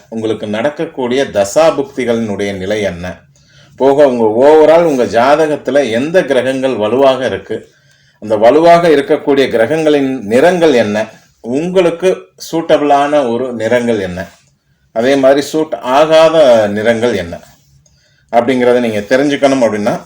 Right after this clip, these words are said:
தாராளமா வந்து கன்சல்டேஷனுக்கும் வந்து நீங்க வரலாம். So கன்சல்டேஷனுக்கு நீங்க தொடர்பு கொள்ள வேண்டிய எண் நைன் எயிட் ஃபோர் டூ ஒன் நைன் எயிட் ஒன் டபுள் ஃபோர், ஒன்பது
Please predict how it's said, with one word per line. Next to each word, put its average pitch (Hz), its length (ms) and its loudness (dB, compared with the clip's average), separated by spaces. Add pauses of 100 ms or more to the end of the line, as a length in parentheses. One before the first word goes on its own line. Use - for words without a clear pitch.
(220)
தாராளமா 147 560 4
வந்து 135 240 -4
கன்சல்டேஷனுக்கும் 117 840 -4
வந்து 104 200 -6
நீங்க 95 200 -8
வரலாம். 98 320 -6 (540)
So 110 80 -4 (140)
கன்சல்டேஷனுக்கு 156 840 0
நீங்க 120 180 -2 (460)
தொடர்பு 147 340 2
கொள்ள 127 160 0 (100)
வேண்டிய 110 240 0 (160)
எண் 135 120 0 (1080)
நைன் 147 240 2
எயிட் 165 200 -2
ஃபோர் 143 240 0
டூ 143 60 2 (140)
ஒன் - 100 0 (300)
நைன் 123 240 0
எயிட் 135 240 -6
ஒன் 113 160 -4
டபுள் 95 300 -2
ஃபோர், 87 200 -12 (1000)
ஒன்பது 147 320 4